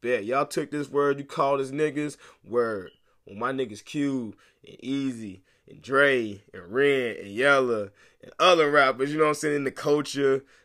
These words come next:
took that word. It's like, "Fuck that. It's our shit, and it's meaning something else." To be honest, the word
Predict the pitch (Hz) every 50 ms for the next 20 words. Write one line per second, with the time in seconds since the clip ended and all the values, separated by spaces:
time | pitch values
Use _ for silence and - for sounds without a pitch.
0 | _ _ _ - 196 180 - - - 143 135 123 120 120 135 135 139 135 135 131
1 | 127 123 - - _ _ _ - - - _ _ _ - 165 156 131 120 - _
2 | - 117 110 101 101 98 110 107 - - 131 147 151 147 143 - - 131 127 123
3 | 123 113 117 117 120 110 127 135 135 123 117 - - 123 117 101 107 123 135 127
4 | 113 107 - - _ - 190 175 - 190 185 175 156 131 120 107 113 139 147 180
5 | 180 180 180 180 170